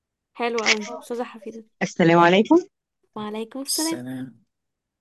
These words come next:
Speaker 2: آه، طيب، الموضوع البسيط حضرتك قلت امبارح،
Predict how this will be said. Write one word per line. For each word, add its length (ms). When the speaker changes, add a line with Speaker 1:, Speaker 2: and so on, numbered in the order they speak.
Speaker 2:
آه، 340
طيب، 480
الموضوع 800
البسيط 420
حضرتك 500
قلت 200
امبارح، 480